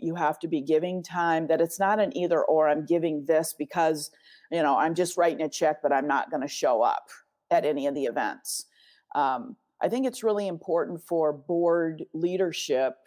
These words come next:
to have a clear, clear set of kind of rules of the road,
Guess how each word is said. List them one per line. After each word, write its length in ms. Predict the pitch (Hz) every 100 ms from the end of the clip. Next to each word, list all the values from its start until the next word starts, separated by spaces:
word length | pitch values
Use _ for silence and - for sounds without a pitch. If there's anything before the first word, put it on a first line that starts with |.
| _ _
to 120 | 185
have 480 | 156 165 165 160 147 -
a 80 | 151
clear, 680 | - - 196 208 196 165 131 -
clear 300 | 170 156 147
set 440 | - - 127 - -
of 340 | 120 127 -
kind 240 | - 170 160
of 140 | 147
rules 480 | 147 160 170 175 160
of 120 | 139
the 100 | 143
road, 520 | 139 139 147 196 208